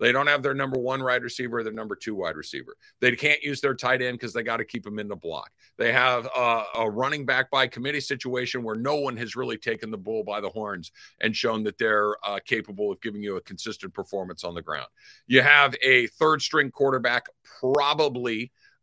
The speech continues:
um, that's gonna play for you most of the day. Your very best player, maybe the best player in the history of your organization,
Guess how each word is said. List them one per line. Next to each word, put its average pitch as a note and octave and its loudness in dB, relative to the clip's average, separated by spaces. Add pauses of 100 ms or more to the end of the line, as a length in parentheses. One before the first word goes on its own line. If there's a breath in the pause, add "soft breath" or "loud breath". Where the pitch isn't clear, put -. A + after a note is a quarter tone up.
um, A2 2
that's - -6
gonna A#2 0
play A#2+ 0
for A2+ -4
you G#2+ 0
most G#2+ -4
of G#2 -8
the F#2+ -8
day. F2 -4
Your A#2+ -2
very D3 4
best C#3 2
player, B2+ 0
maybe E3 2
the C3+ -4
best C3+ 2
player C3 4
in G2 -8
the G2+ -12
history C#3 -4
of - 0
your A2+ 0
organization, G#2+ -2